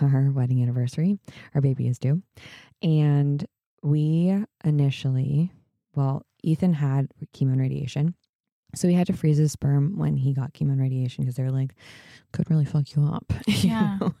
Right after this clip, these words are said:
Speaker 2: yeah.
Speaker 1: Could get some, like, nuclear swamp swimmers.
Speaker 2: <laughs> Some non-swimmers.
Speaker 1: <laughs> Yeah, with, like, three eyes and
Speaker 2: <laughs>
Speaker 1: two tails.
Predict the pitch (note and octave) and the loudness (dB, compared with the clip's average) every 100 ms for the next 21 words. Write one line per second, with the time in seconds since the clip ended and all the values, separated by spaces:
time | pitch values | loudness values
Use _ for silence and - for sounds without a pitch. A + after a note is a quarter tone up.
0 | - A3 A3 A3+ G3 D#3 D#3 - D3 C#3+ | -6 -2 0 0 0 -2 -2 -2 0 2
1 | C#3+ C#3+ - - D#3+ D3 D3 C#3+ C3+ - | 2 0 -6 -4 -2 0 0 0 0 -2
2 | C3 C3 _ _ _ _ - C#3 - - | -2 -4 _ _ _ _ -4 -4 -4 -4
3 | B3+ A3+ - - B3 A3+ A#3 D#4+ B3+ - | -2 0 0 0 2 0 0 -4 -8 -4
4 | A3 G#3+ G#3 G#3 G#3+ G#3+ - F3+ F#3 F3+ | 0 2 2 4 4 2 0 0 0 0
5 | G3+ G#3+ F3+ F3 D#3 - C#3 C3 B2+ B2+ | 2 0 0 -2 -6 -4 -2 -2 -2 0
6 | C3+ - - G#3+ A#3+ - - - D3+ C#3+ | 0 2 0 2 0 -2 -12 -4 -2 -2
7 | - F3+ | -4 -6